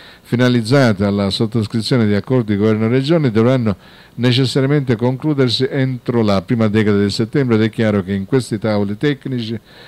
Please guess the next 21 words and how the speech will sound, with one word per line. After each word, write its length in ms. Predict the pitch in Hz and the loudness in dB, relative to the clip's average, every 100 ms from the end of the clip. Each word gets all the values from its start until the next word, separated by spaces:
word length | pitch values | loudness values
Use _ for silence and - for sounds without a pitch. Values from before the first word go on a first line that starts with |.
| - - | -20 0
le 120 | 117 | 4
opere 300 | 131 127 117 | 4 4 2
già 140 | 104 | 4
in 140 | 117 107 | 2 2
fase 260 | 127 110 | 0 2
di 60 | 113 | 2
appalto 440 | 117 123 110 98 101 | 2 0 -2 -2 -2
con 100 | 110 | -2
un 80 | 107 | -2
progetto 400 | 117 113 113 113 | -2 -2 -2 -2
esistente 580 | 98 104 131 104 92 | -4 -4 -2 -2 -4
che 140 | 87 104 | -6 -4
manca 420 | 117 123 101 87 - - - - | 0 0 -2 -6 -14 -20 -20 -18
soltanto 600 | - 113 107 127 113 104 | -2 0 2 2 2 2
dell'aggiudicazione 760 | 101 104 107 117 113 110 135 | 0 0 -2 0 0 0 0
della 240 | 107 101 127 | 0 0 0
gara 240 | 120 104 | 0 0
avrà 220 | 104 107 | 0 0
sicuramente 580 | 95 - 123 101 98 90 | -2 -2 0 0 0 -4
la 140 | 95 92 | -6 -4
precedenza. 600 | 98 107 127 117 - | -4 0 0 0 -4